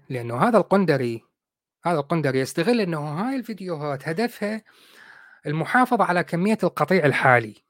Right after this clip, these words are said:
ونقلل من عدد الخارجين منه، ونقول لهم: "شوفوا، في ناس أجانب دخلوا." فالقطيع الحالي اللي تحديدًا هاي الفيديوهات موجهة لهم، ناطقين باللغة العربية،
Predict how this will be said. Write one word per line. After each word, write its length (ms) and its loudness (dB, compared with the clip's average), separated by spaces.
ونقلل 540 -4
من 160 -2
عدد 280 0
الخارجين 520 -2
منه، 320 -10
ونقول 280 -4
لهم: 140 -6
"شوفوا، 380 -2
في 160 -2
ناس 200 0
أجانب 360 0
دخلوا." 380 -6
فالقطيع 580 0
الحالي 520 2
اللي 340 -10
تحديدًا 580 -6
هاي 180 -2
الفيديوهات 500 -2
موجهة 400 -4
لهم، 260 -6
ناطقين 420 -4
باللغة 260 0
العربية، 640 -4